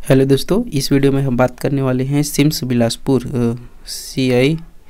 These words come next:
छत्तीसगढ़ इंस्टीट्यूट of Medical Sciences, Simms बिलासपुर के द्वारा यहाँ पर vacancy निकला हुआ है, जो कि आपका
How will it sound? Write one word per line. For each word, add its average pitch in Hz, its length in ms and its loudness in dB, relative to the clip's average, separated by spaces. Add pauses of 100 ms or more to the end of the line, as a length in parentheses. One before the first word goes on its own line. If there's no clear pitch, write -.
(2000)
छत्तीसगढ़ 147 440 0
इंस्टीट्यूट 139 640 -2
of - 80 -8
Medical 123 300 0
Sciences, 127 480 -4
Simms - 480 -4
बिलासपुर 123 440 0
के 139 140 -6
द्वारा 127 220 0
यहाँ 135 160 -2
पर 127 480 -2
vacancy 123 480 -2
निकला 131 260 -2
हुआ 131 200 0
है, 143 100 -4
जो 127 140 -4
कि 123 180 -2
आपका 131 280 -4